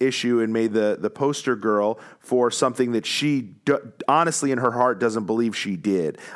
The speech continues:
I don't think she thinks that she outed Natalie, because to her, her and the people she was with seemed to have thought this was something everybody knew.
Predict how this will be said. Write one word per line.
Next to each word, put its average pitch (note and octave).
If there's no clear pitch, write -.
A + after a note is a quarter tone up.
I D3+
don't E3+
think D3+
she E3+
thinks C#3+
that A2+
she A2
outed A#2+
Natalie, F#2+
because G#2
to A2+
her, B2+
her C3+
and A2+
the A2
people B2
she A#2+
was G#2
with A#2
seemed B2+
to B2+
have A2
thought B2
this A#2
was A2+
something A2+
everybody G2
knew. G2